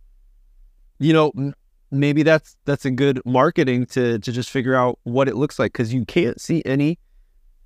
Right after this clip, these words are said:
clear pictures of the shape as I'm going through their posts. And there's not too many posts that they have.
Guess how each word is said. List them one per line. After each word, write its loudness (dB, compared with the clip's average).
clear 0
pictures -2
of 2
the 4
shape 2
as 0
I'm 2
going 0
through -2
their 2
posts. 0
And 0
there's 0
not 4
too 0
many 4
posts -2
that -4
they 0
have. -4